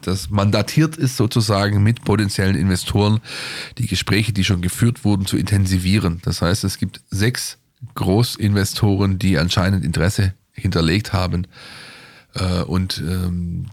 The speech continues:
die von der D F L im Vorfeld schon skizzierten Leitplanken akzeptiert haben oder wie es der Kollege, äh, gestern in der Pressekonferenz, oder am Montag in der Pressekonferenz,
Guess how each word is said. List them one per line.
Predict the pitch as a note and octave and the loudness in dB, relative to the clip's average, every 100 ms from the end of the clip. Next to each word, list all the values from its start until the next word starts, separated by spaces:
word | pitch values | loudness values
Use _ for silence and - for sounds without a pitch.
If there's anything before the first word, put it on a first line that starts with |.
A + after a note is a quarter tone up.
| - | -6
die | - F#2 F2+ | -2 0 0
von | - F2 | 0 0
der | F2+ | 2
D | F2 F2+ | 2 2
F | - | 0
L | D#2 G#2+ | 0 2
im | G2+ | 2
Vorfeld | G2+ G#2 G2+ | 2 2 2
schon | G2 | 0
skizzierten | - - - - G#2 - F#2 | -2 -4 -2 0 0 0 2
Leitplanken | G2 C3 B2+ A#2 A#2+ F#2 | 2 2 0 0 0 0
akzeptiert | - A2 A2 G#2+ | 0 0 0 2
haben | G2+ | 2
oder | D2+ F2+ F#2 - | 2 2 0 0
wie | F2+ F2+ | 2 2
es | F2+ - | 0 -6
der | F#2 G2 E2+ | -2 0 0
Kollege, | E2 F#2+ F2 F2 F2+ F2 | 0 0 2 2 2 0
äh, | E2 E2+ | 0 0
gestern | E2+ F#2 - F#2+ | 0 -2 0 0
in | E2+ | 2
der | |
Pressekonferenz, | E2 F#2 F#2+ F2+ E2 E2+ | 0 0 2 0 0 0
oder | D#2+ | 2
am | F#2 | 4
Montag | F#2 F#2+ F#2+ | 4 4 2
in | |
der | F2+ | 2
Pressekonferenz, | G2 F#2+ F#2+ F#2 F2+ F2 - | 0 0 0 0 0 -2 -4